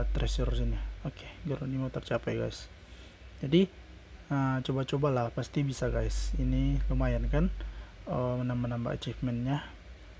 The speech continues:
Oke, kita cek ya untuk achievementnya, kita cek Geronimo langsung Seri Penantang dua. Tuh, Geronimo ya. Oke, ambil. Mantap. Mantap.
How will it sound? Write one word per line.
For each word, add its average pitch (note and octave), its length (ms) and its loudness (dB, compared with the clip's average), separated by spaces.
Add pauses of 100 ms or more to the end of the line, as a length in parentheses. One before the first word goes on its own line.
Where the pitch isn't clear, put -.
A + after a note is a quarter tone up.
Oke, C3 240 0
kita B2 320 -2
cek - 320 -6
ya B2 160 4
untuk A#2+ 480 -2
achievementnya, A#2+ 640 -4
kita A#2 640 -4
cek D3 240 0 (800)
Geronimo B2 640 -2
langsung B2+ 640 -2
Seri B2+ 320 -4
Penantang A#2+ 560 -4
dua. B2+ 320 2 (640)
Tuh, - 160 -8 (160)
Geronimo B2 480 -2
ya. B2 80 -4 (960)
Oke, A#2+ 320 -2
ambil. A2+ 400 2 (1300)
Mantap. C3 400 0 (2500)
Mantap. C#3 480 -6